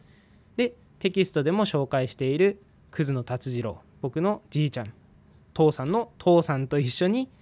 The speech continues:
各地の儀礼に回って、そこでアイヌの神事というものを覚えました。えー、父さんはですね、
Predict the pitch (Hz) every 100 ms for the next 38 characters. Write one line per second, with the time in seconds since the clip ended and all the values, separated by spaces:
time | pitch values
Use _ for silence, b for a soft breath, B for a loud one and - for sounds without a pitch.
0 | b b b _ _ - - 165 - 180
1 | 220 120 143 143 139 135 135 135 139 -
2 | 233 233 - _ - 139 180 254 330 -
3 | - - 139 135 127 185 208 - - 180
4 | 147 107 - - 131 127 165 226 131 127
5 | 123 113 101 - - - _ _ - _
6 | - 139 135 123 113 104 107 b b b
7 | b - - - - 185 202 135 110 101
8 | 101 101 101 101